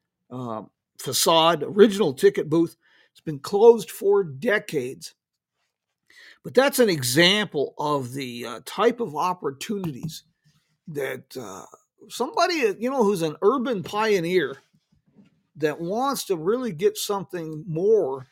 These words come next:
out of life than a job. Uh,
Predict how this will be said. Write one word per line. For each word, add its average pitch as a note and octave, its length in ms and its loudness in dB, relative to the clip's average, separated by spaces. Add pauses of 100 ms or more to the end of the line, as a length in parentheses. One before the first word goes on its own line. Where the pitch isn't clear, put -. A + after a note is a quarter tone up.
(640)
out E3 160 -4
of C#3+ 100 -4
life E3 340 0
than C3+ 180 -8
a A#2+ 100 -8
job. D3 640 -4 (1200)
Uh, C#3+ 460 2